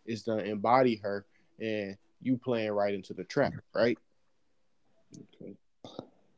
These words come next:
Speaker 1: The programming got you so deep, you can't, you can't, your mind cannot decipher the two. You see what I'm saying? You see it simply as, "Oh, she just good." Your mind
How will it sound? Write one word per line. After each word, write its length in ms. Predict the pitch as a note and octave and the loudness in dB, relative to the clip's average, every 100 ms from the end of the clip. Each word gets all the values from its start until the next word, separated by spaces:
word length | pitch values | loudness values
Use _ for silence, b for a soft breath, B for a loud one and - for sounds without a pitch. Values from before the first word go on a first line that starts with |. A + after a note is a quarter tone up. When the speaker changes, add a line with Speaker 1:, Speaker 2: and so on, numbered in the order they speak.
| _ - | _ -6
Speaker 1:
The 80 | G#2+ | 0
programming 680 | C3+ C#3+ C3+ C3 A#2+ A2+ | 6 6 6 4 4 2
got 240 | A2 G#2+ A#2 | 2 0 -2
you 60 | |
so 220 | - A2+ | -2 0
deep, 300 | G#2+ B2+ C#3+ | 2 4 2
you 140 | A2+ A2 | 2 -4
can't, 340 | - A#2 F#2+ | 0 0 0
you 140 | G#2+ G#2+ | -4 -6
can't, 340 | A#2+ G#2+ F#2 _ _ _ | -4 -4 -6 _ _ _
your 240 | F#2 G#2+ A2 | -6 -2 2
mind 400 | A2+ C3 C3 A2+ | 4 6 4 2
cannot 340 | A#2 G#2+ F#2 | 0 -2 -4
decipher 540 | G2 - C3 C3+ - G2+ | -6 4 6 6 2 -6
the 80 | |
two. 240 | F#2+ - E2+ _ _ _ _ | -6 -8 -8 _ _ _ _
You 100 | G#2+ | -10
see 160 | G2+ A2 | -2 0
what 80 | A2 | 0
I'm 80 | G#2 | 2
saying? 320 | A#2 A2+ G#2+ | 2 4 2
You 120 | A2 | 0
see 320 | A#2 C3 A#2 | -2 0 0
it 80 | A2 | 0
simply 460 | - A#2+ - G#2+ G2+ | -2 -4 -4 -4 -4
as, 40 | - | 0
"Oh, 200 | F3+ D#3+ | 2 2
she 180 | - F3 | 0 0
just 240 | D#3 B2 | 0 4
good." 280 | D#3+ E3 A2 | 4 4 4
Your 140 | A2 | 2
mind 440 | A2 B2+ C3+ B2+ | 2 0 0 -2